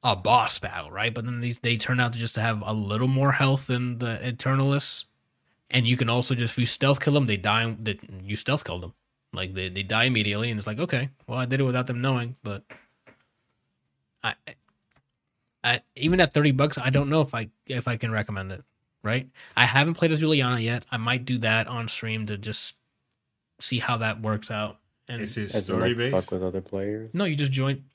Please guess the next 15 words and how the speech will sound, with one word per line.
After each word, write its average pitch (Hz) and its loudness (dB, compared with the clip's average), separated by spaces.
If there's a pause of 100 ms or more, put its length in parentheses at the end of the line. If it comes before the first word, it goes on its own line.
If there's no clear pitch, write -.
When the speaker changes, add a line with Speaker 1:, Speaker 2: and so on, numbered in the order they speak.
(280)
Speaker 1:
You, 160 2
if 147 0
I 147 4
play 160 2
as 143 2
Juliana, 147 2
I'll 113 0
take 139 -2
the 127 -4
place 131 2
of 113 -4 (480)
Juliana 123 4
in 113 2
somebody's 123 2
level. 110 0